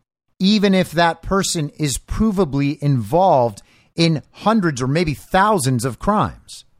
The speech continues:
And that's why Garrett and Marco Polo have focused in particular on those crimes, particularly the ones that intersect the Biden family political corruption enterprise,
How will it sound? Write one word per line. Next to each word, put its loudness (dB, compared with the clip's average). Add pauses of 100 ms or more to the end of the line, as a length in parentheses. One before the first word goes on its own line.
(960)
And 2
that's 0
why 2
Garrett -2
and 0
Marco 0
Polo 2
have 0
focused -2
in -2
particular -2 (180)
on 2
those 0
crimes, -2
particularly -4
the -2
ones -2 (340)
that 0
intersect 0 (140)
the -4
Biden 0
family -2 (360)
political 0
corruption -2
enterprise, -8